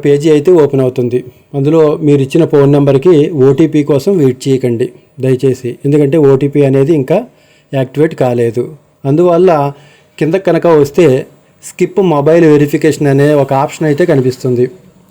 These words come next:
దాని మీద క్లిక్ చేయండి. క్లిక్ చేయగానే మీరు చూసారా, మీకు సంబంధించిన, మీ పర్సనల్ ఇన్ఫర్మేషన్కి సంబంధించిన పేజ్ అయితే ఓపెన్ అయింది. ఓపెన్ అవగానే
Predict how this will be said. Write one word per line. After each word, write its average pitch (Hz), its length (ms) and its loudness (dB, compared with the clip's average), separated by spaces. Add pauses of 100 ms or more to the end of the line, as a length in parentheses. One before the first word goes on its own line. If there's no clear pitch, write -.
(160)
దాని 131 200 -6
మీద 170 140 0
క్లిక్ 139 220 -2
చేయండి. 120 340 -2 (2000)
క్లిక్ 147 240 -12
చేయగానే 147 460 0 (840)
మీరు 147 180 -6
చూసారా, 151 360 0 (460)
మీకు 170 240 0
సంబంధించిన, 175 560 0 (220)
మీ 143 80 4 (100)
పర్సనల్ 165 480 2
ఇన్ఫర్మేషన్కి 151 720 0
సంబంధించిన 139 520 0 (960)
పేజ్ 147 280 -2
అయితే 175 180 0 (280)
ఓపెన్ 127 260 0
అయింది. 120 260 0 (800)
ఓపెన్ 160 220 -2
అవగానే 165 340 4